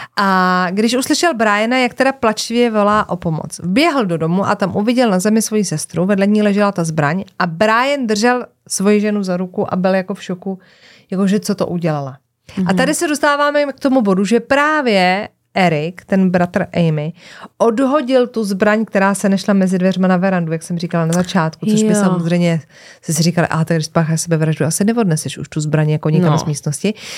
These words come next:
Speaker 1: Ale on ji měl údajně odhodit, protože se bál, že ten Brian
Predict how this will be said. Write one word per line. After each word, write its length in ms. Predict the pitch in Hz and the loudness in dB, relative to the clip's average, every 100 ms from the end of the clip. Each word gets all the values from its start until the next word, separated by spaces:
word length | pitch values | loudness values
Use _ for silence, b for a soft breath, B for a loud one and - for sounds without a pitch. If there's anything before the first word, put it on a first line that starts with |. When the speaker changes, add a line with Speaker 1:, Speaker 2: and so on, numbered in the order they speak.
| B B | B B
Speaker 1:
Ale 200 | 202 208 - _ | 0 0 -2 _
on 180 | 190 226 | 0 0
ji 80 | 294 | 2
měl 220 | 302 233 | 0 0
údajně 300 | 220 247 254 | 2 2 2
odhodit, 320 | 202 208 240 - | 2 2 0 0
protože 360 | 233 226 220 | -2 0 0
se 120 | 214 | 0
bál, 180 | 220 196 | 0 0
že 120 | 196 | 0
ten 180 | 202 240 | 0 0
Brian 500 | 247 208 175 156 151 | 2 2 2 0 -4